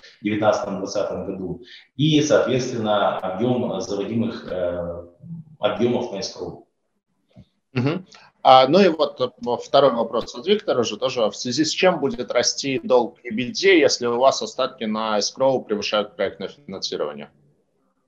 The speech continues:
Speaker 1: Э, ну, как я сказал, у нас ведь нет задачи, э, существенно превысить, э, объем остатков эскроу над проектным финансированием. То есть базовая логика, к которой мы будем стремиться,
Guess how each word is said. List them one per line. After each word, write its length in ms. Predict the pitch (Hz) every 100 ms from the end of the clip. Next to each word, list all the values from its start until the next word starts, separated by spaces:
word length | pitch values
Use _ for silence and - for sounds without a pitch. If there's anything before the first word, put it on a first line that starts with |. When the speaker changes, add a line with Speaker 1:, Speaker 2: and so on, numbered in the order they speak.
| _ _ _ _ _ _ -
Speaker 1:
Э, 260 | 104 104
ну, 120 | 131 139
как 160 | 170
я 80 | 175
сказал, 580 | - 147 151 165 156 -
у 40 |
нас 200 | 139 147
ведь 160 | 135 123
нет 240 | 170 185
задачи, 540 | - 131 143 139 123 110
э, 240 | 101 101
существенно 800 | - 110 - 151 151 151 117 110 -
превысить, 640 | 113 127 139 113 - -
э, 20 |
объем 640 | 101 101 - - 135 131
остатков 580 | 110 - - 123 - -
эскроу 540 | 107 - 131 170 175 127
над 220 | 123 -
проектным 360 | 110 113 107
финансированием. 640 | - 101 - 104 - 85 82
То 100 | 101
есть 140 | 104 - -
базовая 500 | 127 160 156 127 123
логика, 360 | 151 143 120
к 40 | 113
которой 300 | - 131 123
мы 160 | 127
будем 180 | 120 113
стремиться, 720 | - 123 165 214 - 123 -